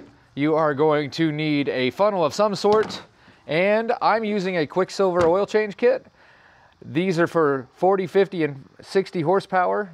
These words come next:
E F I and carbureted models. It's got the oil filter, a drip tray, and all the oil that you're gonna need.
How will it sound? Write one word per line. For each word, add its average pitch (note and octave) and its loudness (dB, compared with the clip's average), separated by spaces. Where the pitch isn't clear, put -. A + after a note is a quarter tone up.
E D3+ -2
F D#3+ 0
I E3 4
and F#3 -4
carbureted C3 0
models. C#3 -2
It's A2+ -12
got B2+ -2
the A2+ -4
oil C3 2
filter, C3+ 0
a A2 0
drip B2 -2
tray, C3 0
and A#2+ -2
all A#2+ 2
the A#2 0
oil D#3 4
that A2+ -2
you're F#2+ -8
gonna G2+ -6
need. G2 -8